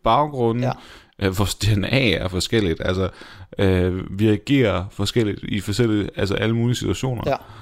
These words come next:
Speaker 1: Så man måske, det, måske er det bare et udtryk for, at, at, ja, så har du måske haft andre ting, du ikke har været så god til, men du måske faktisk bare var ret god til at takle, når der har været udfordringer,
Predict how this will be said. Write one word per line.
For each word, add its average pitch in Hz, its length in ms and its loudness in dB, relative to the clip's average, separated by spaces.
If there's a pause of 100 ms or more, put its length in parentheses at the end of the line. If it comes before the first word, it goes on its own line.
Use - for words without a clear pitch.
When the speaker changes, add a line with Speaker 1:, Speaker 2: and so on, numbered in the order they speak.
(160)
Speaker 1:
Så - 140 -6
man - 240 0
måske, 107 200 2
det, 104 100 -2
måske 107 220 2
er 139 40 6
det 107 80 0
bare 110 100 4
et 107 60 4
udtryk 110 360 0
for, 98 220 2
at, 80 100 -6 (340)
at, 107 140 -8 (160)
ja, - 80 2
så 135 100 2
har 135 60 4
du 127 60 2
måske 113 220 -2
haft 101 200 -2
andre 120 200 0
ting, 104 240 -4
du 101 80 -2
ikke 160 140 4
har 120 80 0
været 85 120 2
så - 80 -6
god 104 240 0
til, 101 160 -2
men 90 120 0
du 101 100 0
måske 110 280 2
faktisk 95 300 0
bare 98 160 0
var 98 120 0
ret 95 200 -2
god 113 160 0
til - 100 -2
at 90 100 -2
takle, - 360 -6
når 76 100 -8
der - 80 -8
har 80 60 -6
været 90 200 -6
udfordringer, 85 720 -4